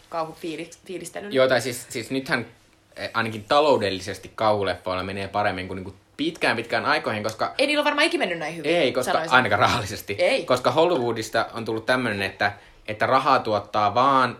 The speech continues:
Speaker 2: semmoset megalomaaniset Star Wars-tyyppiset elokuvat ja sitten semmoset todella
Speaker 1: Tosi,
Speaker 2: halvat elokuvat.
Speaker 1: tosi pienellä budjetilla
Speaker 2: Todella
Speaker 1: tehdyt
Speaker 2: pi-,
Speaker 1: elokuvat.
Speaker 2: jotka se tuottaa hirveästi.
Speaker 1: Ja ne on yleensä sellaisia kauhuleffoja, jossa on joku sellainen, just sellainen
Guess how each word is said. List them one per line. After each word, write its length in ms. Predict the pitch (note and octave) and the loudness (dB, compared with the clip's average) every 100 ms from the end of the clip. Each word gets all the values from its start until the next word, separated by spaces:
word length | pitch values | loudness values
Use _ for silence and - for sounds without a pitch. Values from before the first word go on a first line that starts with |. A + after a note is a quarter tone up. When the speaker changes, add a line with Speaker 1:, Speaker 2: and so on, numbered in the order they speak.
| - | -12
Speaker 2:
semmoset 380 | - G#2 G#2 A2+ | -12 -8 -8 -6
megalomaaniset 1700 | A#2+ C3+ D#3 E3 E3+ C3+ A2+ A#2 C3+ D3+ C#3 A2 - C#3+ C3+ - - - _ - | -4 0 2 2 4 4 2 0 2 4 2 -2 -2 -2 -2 -4 -20 -20 _ -16
Star 460 | - - C#3 C3+ | -6 2 4 4
Wars-tyyppiset 680 | A2+ G2+ - G#2+ G#2 G2+ G2 | 2 -2 -4 -6 -4 -6 -6
elokuvat 640 | G2 F#2+ F#2 F#2+ F#2 - - - - A2+ | -4 -4 -4 -4 -4 -6 -18 -20 -8 2
ja 280 | F#3 F#3 - - - | 4 4 0 -16 -12
sitten 340 | - D3 A#2+ | -10 -8 -8
semmoset 380 | A#2+ G#2 G#2 G#2+ _ _ _ - | -8 -8 -10 -14 _ _ _ -2
todella 340 | F3 G3+ C3+ | 2 4 4
Speaker 1:
Tosi, 100 | A#2+ | 6
Speaker 2:
halvat 360 | A#2+ A2 G#2 - | 6 6 4 0
elokuvat. 420 | G#2 F#2+ F#2 - | -2 -4 -4 -2
Speaker 1:
tosi 120 | A3 C4 | -2 0
pienellä 360 | A#3 G#3 F3+ | 2 2 2
budjetilla 380 | E3+ F3 E3 D#3 | 0 -2 0 2
Speaker 2:
Todella 160 | D#3+ D3+ | 4 4
Speaker 1:
tehdyt 60 | |
Speaker 2:
pi-, 60 | D#3+ | 4
Speaker 1:
elokuvat. 280 | D#3+ - D3 | -2 2 2
Speaker 2:
jotka 180 | C#3 C3+ | 4 2
se 80 | |
tuottaa 420 | C3 B2 - A2 A2+ G#2+ | 2 0 2 -2 -4 -6
hirveästi. 480 | A#2+ G2+ F2+ - - | -4 -2 -4 -6 -4
Speaker 1:
Ja 60 | G3 | 0
ne 80 | |
on 120 | G3+ A#3 | 0 0
yleensä 340 | D4 A#3+ G3+ | 2 2 0
sellaisia 380 | - F3 E3+ D#3+ | -4 -4 -2 -4
kauhuleffoja, 800 | A3+ B3+ B3 F3+ E3+ F3 E3 D#3+ | 2 2 2 0 -2 0 0 0
jossa 220 | E3+ F3 | -2 -2
on 40 | E3+ | -4
joku 120 | D#3+ | -4
sellainen, 380 | D#3+ D#3 D#3 D3+ - - - | -6 -6 -6 -8 -16 -20 -16
just 140 | D#3+ - | -10 -6
sellainen 300 | D#3 C#3+ | -6 -8